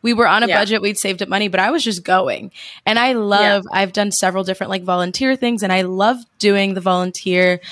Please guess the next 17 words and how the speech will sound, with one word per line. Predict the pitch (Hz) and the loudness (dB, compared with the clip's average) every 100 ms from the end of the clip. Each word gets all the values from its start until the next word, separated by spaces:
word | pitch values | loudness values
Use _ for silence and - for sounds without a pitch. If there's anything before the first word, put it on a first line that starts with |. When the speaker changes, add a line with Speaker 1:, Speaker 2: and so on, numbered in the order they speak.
| - - - | -18 -18 -2
Speaker 1:
I | 185 196 | 2 2
love | 190 196 208 196 _ | 2 2 2 -2 _
finding | - - 196 196 202 | -16 0 0 2 -2
the | 190 | -2
budget | 185 185 185 | -2 -4 -2
accommodations. | 185 190 185 175 180 - 185 175 | -2 -2 -2 0 0 0 -6 -2
Like, | 185 - | -4 0
I, | 185 214 233 208 _ _ | 0 2 0 -2 _ _
that | 190 214 | 0 0
is | 208 | 0
my | 196 175 | -2 -2
jam. | 185 175 170 | 0 0 0
I | 175 | 0
love | 190 180 | 0 0
it. | 170 - - - - _ 208 | -2 -6 -20 -20 -20 _ 0
Um, | 202 190 170 165 170 _ _ _ _ _ - - - _ _ _ - | 2 2 0 -6 -14 _ _ _ _ _ -20 -20 -20 _ _ _ 2
and | 226 220 214 202 | 4 4 2 -2